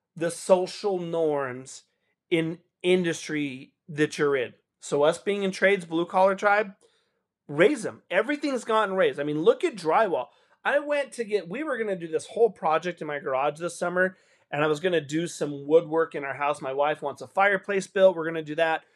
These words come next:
We were gonna change some trim. We were gonna add the new flooring to the house. The minute that I saw wood go up, I told her, "Nope, I love you,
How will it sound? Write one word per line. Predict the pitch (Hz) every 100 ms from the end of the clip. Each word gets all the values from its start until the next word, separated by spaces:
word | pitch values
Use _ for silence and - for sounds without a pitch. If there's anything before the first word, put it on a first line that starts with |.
| _ _
We | 151
were | 143
gonna | 147 143
change | - 196 196
some | - 175
trim. | - 180 165
We | 151
were | 143
gonna | 156
add | 156 185 190
the | 175
new | 180 175
flooring | - 165 170 170
to | 170
the | 165
house. | 156 156 156 - _ _ _ _ -
The | 196
minute | 196 214 285 349 320
that | 254
I | 233
saw | 220 220 196
wood | 160 180 175
go | 196 160
up, | 165 156
I | 143
told | - 160
her, | 147
"Nope, | 139 151 220 - _
I | 160
love | 151 196 247 226
you, | 247 247